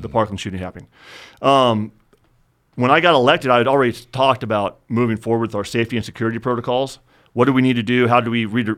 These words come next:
Speaker 2: need to revamp this? Because in the East County, we have had two high school shootings that are fairly well known, the Santana shooting and the Grand Hill shooting.
Speaker 1: Mm-hmm.
Speaker 2: Uh, now, this was back in the nineties. And I will,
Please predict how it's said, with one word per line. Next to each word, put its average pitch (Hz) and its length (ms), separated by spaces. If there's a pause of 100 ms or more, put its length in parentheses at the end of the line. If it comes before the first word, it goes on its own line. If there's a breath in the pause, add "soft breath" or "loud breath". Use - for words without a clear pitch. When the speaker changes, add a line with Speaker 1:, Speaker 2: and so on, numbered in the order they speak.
Speaker 2:
need 127 140
to 101 80
revamp 117 440
this? 127 180
Because 117 320
in 113 100
the 117 80
East 151 200
County, 147 300
we 110 160
have 135 260
had 123 400
two 139 300
high 120 160
school 107 240
shootings 127 340
that 104 80
are 98 80
fairly 110 260
well 101 200
known, 101 280
the 104 80
Santana 107 440
shooting 110 240
and 98 100
the 95 60
Grand 95 220
Hill 147 140
shooting. 87 320 (100)
Speaker 1:
Mm-hmm. 71 560
Speaker 2:
Uh, - 40 (140)
now, 113 160
this 131 160
was 107 80
back 113 200
in 107 80
the 101 60
nineties. 135 440 (240)
And 147 220
I 131 80
will, 123 280